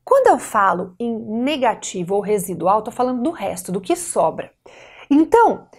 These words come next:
eu quero que você lembre daquele critério que eu mencionei agora há pouco, que era o critério do poder executivo.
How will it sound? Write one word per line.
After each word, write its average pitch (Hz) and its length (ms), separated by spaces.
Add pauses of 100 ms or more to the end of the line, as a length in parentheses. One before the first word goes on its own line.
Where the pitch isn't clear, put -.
(120)
eu - 80
quero 427 200
que 392 120
você 247 260
lembre 220 320
daquele 233 360
critério 247 420
que 247 100
eu 240 60
mencionei 214 720 (240)
agora 247 320
há 233 60
pouco, 233 420
que 214 100
era 262 120
o - 20
critério 254 400
do 214 80
poder 233 320
executivo. 247 1040